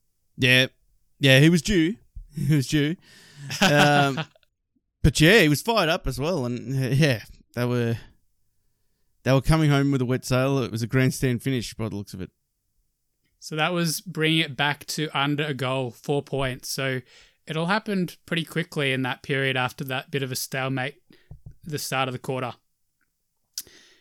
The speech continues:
Speaker 2: So up the other end, though, the Bulldogs were able to get it deep inside fifty, and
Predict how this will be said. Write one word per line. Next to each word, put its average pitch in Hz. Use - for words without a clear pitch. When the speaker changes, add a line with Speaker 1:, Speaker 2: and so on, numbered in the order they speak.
Speaker 2:
So 156
up 190
the 190
other 196
end, 147
though, 147
the 185
Bulldogs 151
were 147
able 143
to 139
get 139
it 147
deep 175
inside 156
fifty, 143
and 147